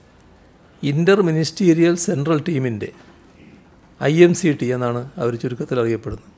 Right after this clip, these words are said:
അവരുടെ സന്ദർശനത്തിന് ആവശ്യമായ നടപടികൾ സ്വീകരിക്കാൻ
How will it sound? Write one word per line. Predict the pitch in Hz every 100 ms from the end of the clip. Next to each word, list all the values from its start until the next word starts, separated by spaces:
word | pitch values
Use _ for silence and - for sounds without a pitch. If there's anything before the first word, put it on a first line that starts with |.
| _ _ _ - -
അവരുടെ | 143 160 170 160
സന്ദർശനത്തിന് | 165 165 190 151 135 123 208 - _ _ _ - - _ _
ആവശ്യമായ | 131 147 160 180 165 165
നടപടികൾ | 143 147 165 165 156
സ്വീകരിക്കാൻ | 143 131 120 113 135